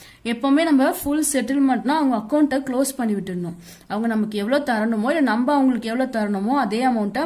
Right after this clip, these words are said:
minus பண்ணி close பண்ணிடணும். இப்ப minus பண்ணி close பண்ணா இங்க நமக்கு ஜீரோ கிடைச்சிருது.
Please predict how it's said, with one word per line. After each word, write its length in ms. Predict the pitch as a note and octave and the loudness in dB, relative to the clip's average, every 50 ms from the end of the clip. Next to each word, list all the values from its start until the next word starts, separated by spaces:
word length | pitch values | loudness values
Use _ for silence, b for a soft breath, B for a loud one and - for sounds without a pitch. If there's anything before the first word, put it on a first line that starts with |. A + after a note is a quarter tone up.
| D4+ C4 | 2 2
minus 340 | A#3 A3+ A#3+ B3 A#3 A#3 - | 2 2 0 -2 -2 -2 -4
பண்ணி 180 | A3 G#3+ C4 D#4 D4+ - | -2 -2 -2 -2 -2 -4
close 220 | A#3+ A#3 A#3 A3+ - - | -4 -4 -4 -4 -6 -6
பண்ணிடணும். 380 | G#3+ F#3+ F#3 F3 F3+ - F3 B B B B B B | -6 -6 -6 -6 -8 -10 -12 B B B B B B
இப்ப 180 | B - D4+ D4+ | B -2 2 2
minus 380 | C#4+ B3+ A#3+ B3+ C4+ C4 C4+ - | 2 2 2 2 0 0 0 -2
பண்ணி 160 | - A#3+ B3+ C4 | -4 -4 -4 -4
close 260 | B3+ A#3+ A3+ A3+ - - | -4 -4 -4 -6 -6 -4
பண்ணா 160 | A3 A#3+ D4 | -4 -2 0
இங்க 140 | D#4+ C#4+ B3+ | 0 0 0
நமக்கு 280 | A3+ G#3+ G#3+ A3 E4+ F4+ A#3+ G#3 | 0 0 -2 -2 -2 -2 -2 -2
ஜீரோ 200 | A#3+ C4 C4 B3 A3 | -2 -2 -2 -4 -4
கிடைச்சிருது. 520 | G#3+ G#3 F#3+ G3 G3 - G#3 G3+ F3+ F3+ | -4 -6 -8 -8 -8 -10 -10 -10 -10 -10